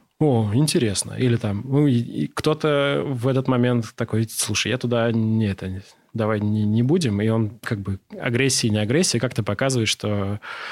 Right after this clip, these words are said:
типа, тут чё-, чё-то по-, по-, поломано, и в этот не имеет смысла идти. А в каких-то более мягких вещах можно. Тогда ты просто можешь в эт-, в эти места указать, и, и дальше либо, э,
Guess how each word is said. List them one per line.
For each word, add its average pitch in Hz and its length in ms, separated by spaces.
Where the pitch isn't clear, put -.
типа, 98 440
тут - 200
чё-, - 140
чё-то - 240
по-, 110 180
по-, 123 100
поломано, 117 640
и - 240
в 113 80
этот 131 260
не 120 200
имеет 104 240
смысла 104 380
идти. - 220
А 107 180
в - 100
каких-то - 400
более 147 240
мягких 117 360
вещах 110 480
можно. 101 420
Тогда 101 300
ты 123 160
просто 113 380
можешь 107 440
в 120 80
эт-, 120 240
в 110 40
эти 113 220
места 110 320
указать, 101 540
и, 95 560
и - 20
дальше 107 420
либо, 104 1120
э, 85 480